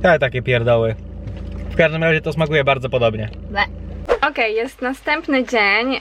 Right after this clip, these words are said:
Speaker 2: e, czy nawet dwa dni później. My na, e, następnego dnia po tych klipach, które widzieliśmy, wróciliśmy, obróciliśmy na drugą stronę, popsikaliśmy wszystko.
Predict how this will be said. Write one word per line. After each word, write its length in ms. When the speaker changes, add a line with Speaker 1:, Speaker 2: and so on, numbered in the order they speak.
Speaker 2:
e, 320
czy 180
nawet 380
dwa 200
dni 140
później. 460
My 320
na, 160
e, 340
następnego 640
dnia 320
po 140
tych 240
klipach, 360
które 220
widzieliśmy, 540
wróciliśmy, 600
obróciliśmy 760
na 120
drugą 320
stronę, 720
popsikaliśmy 720
wszystko. 380